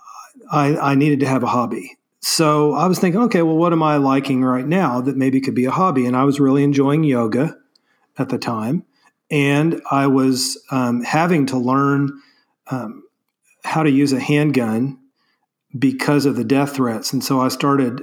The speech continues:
um, having, um, handguns as a hobby.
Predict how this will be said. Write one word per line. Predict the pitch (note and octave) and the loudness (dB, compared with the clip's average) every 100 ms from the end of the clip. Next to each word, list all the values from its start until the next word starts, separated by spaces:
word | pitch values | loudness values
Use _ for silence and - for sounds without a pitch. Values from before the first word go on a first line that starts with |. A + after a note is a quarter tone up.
| - | -4
um, | B2+ A#2+ | -4 -4
having, | A#2+ C3+ B2+ A#2+ A#2+ - - | -2 -2 -2 -4 -8 -14 -12
um, | B2+ B2 B2 A#2+ - _ _ _ - | -8 -4 -4 -6 -12 _ _ _ -4
handguns | D3+ D#3+ C3+ B2 B2+ | 0 2 2 2 0
as | A#2 | -2
a | B2 | -2
hobby. | - A2+ G#2+ B2+ E3+ | -2 -2 -2 -2 -4